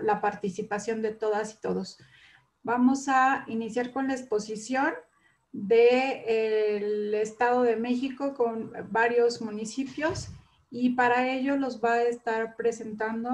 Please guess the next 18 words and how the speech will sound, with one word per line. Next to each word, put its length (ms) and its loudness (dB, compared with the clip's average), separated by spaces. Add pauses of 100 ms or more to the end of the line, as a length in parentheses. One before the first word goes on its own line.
(160)
nuestro 340 -8
compañero 1000 -4 (100)
Teo 320 0
Pagaza, 600 -2 (1400)
que 500 4
es 120 0
el 120 0
responsable 720 -2
de 100 -2
estos 300 -6
municipios. 880 -6 (560)
Ujú. 300 -10 (800)
Así 320 -16
que, 480 -10 (720)
Teo, 280 2
¿nos 300 -4
puedes 540 0 (140)
decir 800 -6